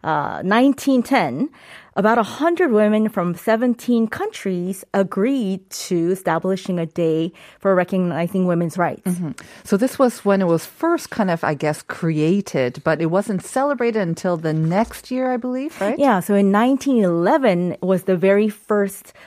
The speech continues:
Speaker 1: celebration of International
Speaker 2: Mm.
Speaker 1: Women's Day, and it was celebrated in Austria, Denmark, Germany, and Switzerland.
Speaker 2: Mm-hmm. Apparently, it's a national holiday in several countries around the world as
Speaker 1: That
Speaker 2: well,
Speaker 1: is
Speaker 2: even
Speaker 1: correct.
Speaker 2: in
Speaker 1: That's
Speaker 2: Russia.
Speaker 1: right. That's
Speaker 2: Yeah.
Speaker 1: right. So, um, so this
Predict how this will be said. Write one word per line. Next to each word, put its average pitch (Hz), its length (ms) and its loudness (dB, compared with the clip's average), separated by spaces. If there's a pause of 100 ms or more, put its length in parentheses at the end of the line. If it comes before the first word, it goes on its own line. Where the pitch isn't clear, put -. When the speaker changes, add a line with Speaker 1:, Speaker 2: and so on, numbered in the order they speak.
(100)
Speaker 1:
celebration 185 560 2
of 170 140 -2
International 170 460 -4
Speaker 2:
Mm. 165 100 0
Speaker 1:
Women's 170 240 -4
Day, 349 460 -2 (100)
and 175 320 0
it 175 80 2
was 175 80 -4
celebrated 175 640 0
in 170 320 -4
Austria, 277 800 0 (380)
Denmark, 220 440 2
Germany, 180 460 0
and 160 340 -2
Switzerland. 170 720 -4
Speaker 2:
Mm-hmm. 156 160 -8 (480)
Apparently, 233 380 0
it's - 140 -4
a 151 40 0
national 147 460 -2
holiday 165 460 -2
in 123 120 0
several 131 340 -4
countries 139 440 -6
around 123 260 -2
the - 0 -
world 127 240 -4
as 170 60 0
Speaker 1:
That 175 100 -2
Speaker 2:
well, 160 140 0
Speaker 1:
is 170 100 -6
Speaker 2:
even 208 80 0
Speaker 1:
correct. 254 180 2
Speaker 2:
in 240 80 4
Speaker 1:
That's 233 140 2
Speaker 2:
Russia. 220 320 -6
Speaker 1:
right. 160 160 -12
That's 185 160 -4
Speaker 2:
Yeah. 269 80 -2
Speaker 1:
right. 165 180 0
So, 190 380 2 (480)
um, 190 540 2
so 226 180 4
this 233 320 2